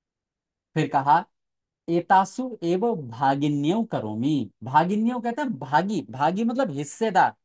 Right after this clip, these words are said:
मैं इन्हीं इंद्रियों के भोजन में तुम्हें भी हिस्सेदार बनाता हूं। तो भूख प्यास को भी इन्हीं में हिस्सेदार बना दिया गया। कहानी है समझाने के लिए,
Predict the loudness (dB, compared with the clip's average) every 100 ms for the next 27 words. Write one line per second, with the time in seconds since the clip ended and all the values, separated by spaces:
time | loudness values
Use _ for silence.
0 | _ _ _ _ -2 2 2 2 4 4
1 | 4 -2 -4 -6 -6 -6 -4 -2 -2 -2
2 | -4 -6 -4 -2 -2 0 -2 -4 -8 -4
3 | -2 0 0 0 -2 -4 -12 -14 -20 _
4 | _ _ _ _ _ _ _ _ _ _
5 | 2 4 4 4 6 6 6 2 2 2
6 | 2 2 2 0 -2 -4 2 4 4 0
7 | 0 -2 -8 -8 -12 -14 _ _ _ _
8 | _ -4 -2 -2 -2 -4 -10 _ _ _
9 | -6 -2 0 0 0 0 -6 -8 -12 -14